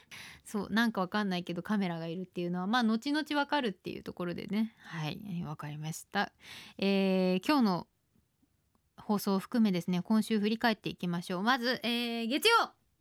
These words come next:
杉原杏里さん。ほったらかし投資っていうお話を伺いまして、えー、書籍を出版されたことで、えー、きっかけで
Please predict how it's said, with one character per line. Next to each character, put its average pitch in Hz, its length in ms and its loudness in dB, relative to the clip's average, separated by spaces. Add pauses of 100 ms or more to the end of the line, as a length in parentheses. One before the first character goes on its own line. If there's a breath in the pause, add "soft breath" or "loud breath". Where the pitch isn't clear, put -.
(420)
杉 330 200 0
原 403 300 6
杏 359 120 2
里 349 100 4
さ 269 80 4
ん。 - 60 -12 (1600 loud breath)
ほ - 160 0
っ - 80 -6 (100)
た 320 140 6
ら 311 100 6
か 311 160 4
し - 180 -8
投 285 220 4
資 190 200 -4
っ 170 60 -4 (180)
て 175 100 -6
い 170 140 -4
う 175 80 -2
お 170 60 -4
話 185 380 -4
を 185 160 -2
伺 196 380 -2
い 208 80 0
ま 220 160 2
し - 140 -12
て、 208 580 2
え 202 40 2
ー、 - 20 0
書 285 160 0
籍 285 200 2
を 208 60 4
出 196 240 -2
版 226 180 2
さ 247 100 0
れ 240 100 0
た 247 100 0
こ 254 100 -6
と 285 160 -2
で、 170 360 0 (240)
え 175 160 -4
ー、 165 40 -10
き - 120 -8
っ - 40 -12
か 175 140 -6
け 175 120 -4
で 165 180 -4